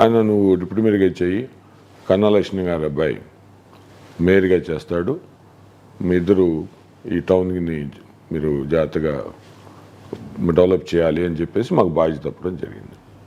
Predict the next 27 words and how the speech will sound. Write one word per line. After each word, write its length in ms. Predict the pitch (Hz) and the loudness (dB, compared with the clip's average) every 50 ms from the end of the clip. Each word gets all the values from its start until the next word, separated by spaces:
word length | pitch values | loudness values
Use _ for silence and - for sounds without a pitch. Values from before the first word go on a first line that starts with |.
| - - - - - 135 | -20 -20 -16 -4 2 2
ఆ 80 | 139 | 2
తద్వారా 400 | 139 135 135 127 120 135 131 127 | 4 4 0 0 2 2 4 4
అప్పుడు 220 | 123 110 107 117 110 | 2 2 2 0 2
జరిగిన 240 | 113 117 117 113 113 | 2 2 2 2 2
క్యాంపు 340 | - 110 104 104 98 101 | 2 2 2 2 2 2
రాజకీయాలు 440 | 98 98 95 87 85 92 101 92 90 | 2 2 2 0 -2 -2 0 0 2
కూడా 160 | 87 95 101 | 0 0 0
మేము 180 | 101 98 95 80 - 92 | 0 -2 -4 -4 -4 -4
చురుకైన 260 | 87 82 98 92 90 | -2 0 0 -2 -2
పాత్ర 340 | 80 - 80 80 - 80 80 71 | -2 0 -2 -2 -2 -4 -8 -6
పోషించి, 460 | 80 82 73 - 80 80 - - - 139 - - - - - - - - - - - - - - - - - | -6 -6 -6 -8 -12 -12 -10 -12 -12 -12 -12 -20 -20 -20 -20 -20 -20 -20 -20 -20 -20 -20 -20 -20 -12 0 4
రాయపాటి 380 | 90 95 95 87 98 95 85 92 | 4 4 4 4 0 0 2 0
వారిలో 300 | 90 85 82 85 82 80 | 0 0 0 -4 -4 -6
క్యాంపు 420 | 71 - - 82 85 82 73 73 | -6 -6 -6 -4 -4 -4 -4 -6
నిర్వహిస్తే 960 | 82 80 78 76 80 80 80 82 82 73 - 78 78 73 - - 110 117 117 113 | -6 -4 -4 -4 -2 -2 0 0 -2 -2 -6 -10 -10 -10 -8 -8 -8 -8 -6 -4
మేము 260 | 110 95 90 90 90 87 | -2 0 0 0 2 2
కూడా 180 | 90 85 82 | 2 0 0
క్యాంపు 580 | 76 71 - - 82 82 80 71 78 71 58 62 - - 82 | -4 -6 -6 -4 -2 -2 -2 -4 -6 -6 -6 -6 -8 -8 -6
నిర్వహించి 560 | 85 80 80 82 76 76 82 - - 117 139 - - - - - - - - - - - - - | -4 -2 -2 -2 -4 -6 -8 -8 -10 -10 -12 -12 -18 -20 -20 -20 -20 -20 -20 -20 -20 -20 -14 -4
మా 160 | - 92 92 95 | 2 4 4 6
బలాన్ని 360 | 90 98 101 98 95 90 85 | 6 6 6 6 4 2 -2
నిరూపించుకొని 720 | 82 80 82 80 82 80 73 - - 90 90 107 147 185 175 - - - - - - - - - - - - - - - - - | -4 -6 -6 -8 -8 -12 -12 -12 -10 -10 -8 -8 -8 -10 -12 -16 -20 -20 -20 -20 -20 -20 -20 -20 -20 -20 -20 -20 -20 -20 0 2
ఎక్కువ 240 | 104 98 - - 113 | 2 2 4 2 2
మంది 160 | 107 104 98 87 | 2 2 0 0
కార్పొరేటర్లు 520 | - 87 87 78 - 90 85 73 85 85 | 0 0 0 0 -2 -4 -4 -2 -2 -4
మాతోనే 380 | 80 80 82 80 - 85 80 80 | -2 -4 -4 -4 -4 -4 -4 -2
ఉండటం, 380 | 80 78 76 73 - - 92 | -4 -6 -8 -8 -8 -10 -10